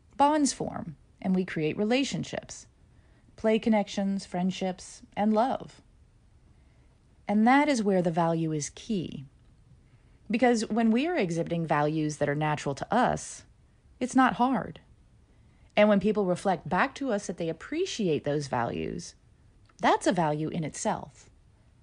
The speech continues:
Add to the values they exhibit, hopefully as naturally as breathing to them, and voila, we feel we are getting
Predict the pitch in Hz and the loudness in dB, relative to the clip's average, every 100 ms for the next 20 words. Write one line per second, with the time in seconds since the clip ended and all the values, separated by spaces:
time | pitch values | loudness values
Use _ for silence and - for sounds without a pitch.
0 | - - _ _ _ - 185 185 196 175 | -20 -20 _ _ _ 0 2 2 0 0
1 | 170 165 165 147 156 143 147 147 147 139 | 0 0 -2 -2 -2 -2 -4 -4 -2 -2
2 | - _ _ _ _ _ _ - 262 370 | -4 _ _ _ _ _ _ 0 4 4
3 | - 185 160 151 156 143 - 147 143 143 | 2 2 2 2 2 0 -2 -2 -2 -4
4 | 143 160 180 165 147 - 180 233 202 - | -4 0 0 0 -4 -4 2 2 2 0
5 | 165 165 - - - 208 214 247 277 381 | -6 -8 -16 -10 -2 2 6 6 4 0
6 | - - - - - - - 180 202 240 | -6 -14 -20 -20 -20 -20 -8 -4 -2 0
7 | 240 240 240 233 240 240 | 0 2 0 2 2 0